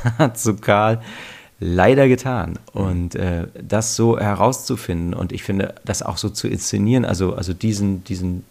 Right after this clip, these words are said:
Schmerz als Kind zu erleben, die, die Eltern zu verlieren,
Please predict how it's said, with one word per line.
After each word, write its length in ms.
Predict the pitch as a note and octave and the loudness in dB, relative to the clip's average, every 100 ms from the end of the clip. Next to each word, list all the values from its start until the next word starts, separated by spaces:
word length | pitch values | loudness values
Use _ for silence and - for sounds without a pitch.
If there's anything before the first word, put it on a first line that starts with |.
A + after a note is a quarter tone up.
| _ _ | _ _
Schmerz 600 | - - G#2+ A#2 D3 - - | -6 2 6 6 4 -2 -2
als 220 | G2+ - | -2 -2
Kind 240 | - C3 - | 0 0 0
zu 140 | - | 0
erleben, 400 | F#2+ G2+ A#2 G#2+ | 4 6 6 4
die, 140 | G2 | 0
die 180 | G2 A2 | -2 2
Eltern 300 | F#2+ A#2+ G#2+ | 4 4 0
zu 140 | - F#2+ | 0 -2
verlieren, 440 | E2+ F2 F#2 | -2 0 0